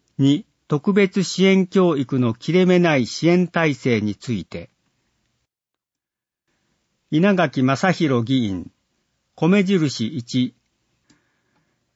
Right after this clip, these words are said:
自治型地域福祉実現に向けた行政パラダイムの転換と、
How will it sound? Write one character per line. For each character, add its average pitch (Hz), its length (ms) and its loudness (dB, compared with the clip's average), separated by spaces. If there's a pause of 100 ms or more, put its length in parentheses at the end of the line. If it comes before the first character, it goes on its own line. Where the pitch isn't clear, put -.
(160)
自 123 220 -10
治 180 180 -4
型 165 340 0
地 156 260 -4
域 165 180 -8
福 - 220 -8
祉 170 220 -6
実 160 320 -10
現 123 220 0
に 113 140 -2
向 113 140 -6
け 143 120 -4
た 123 220 -2
行 170 220 -4
政 170 300 -2
パ 165 140 -4
ラ 156 160 -2
ダ 123 160 -2
イ 117 80 -4
ム 113 140 -4
の 104 80 -8
転 131 320 -4
換 120 300 -6
と、 117 260 -8